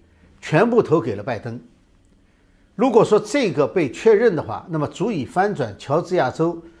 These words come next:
拜登领先的一万张选票，因为这里已经有两万三了。注意哈，这个资料可不是人造出来的，也不是说什么，呃，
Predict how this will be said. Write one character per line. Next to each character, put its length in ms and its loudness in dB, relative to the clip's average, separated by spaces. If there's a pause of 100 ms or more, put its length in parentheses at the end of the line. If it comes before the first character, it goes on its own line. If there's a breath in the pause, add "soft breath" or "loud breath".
(300 loud breath)
拜 200 6
登 280 2
领 200 -6
先 300 2
的 160 0
一 80 -4
万 180 2
张 160 -6
选 200 -12
票， 200 -14 (120)
因 100 -6
为 60 0
这 100 -2
里 80 -2
已 40 -4
经 120 -4
有 80 -2
两 160 -8
万 140 -8
三 200 -4
了。 80 -6 (840 soft breath)
注 160 0
意 100 4
哈， 280 0
这 160 -2
个 80 0
资 180 -6
料 140 6
可 160 -12
不 100 -8
是 160 -6
人 160 -4
造 180 2
出 140 -8
来 80 -8
的， 100 -10
也 140 -6
不 100 -8
是 160 -10
说 280 -2 (180 loud breath)
什 200 -4
么， 340 2 (420 loud breath)
呃， 260 -4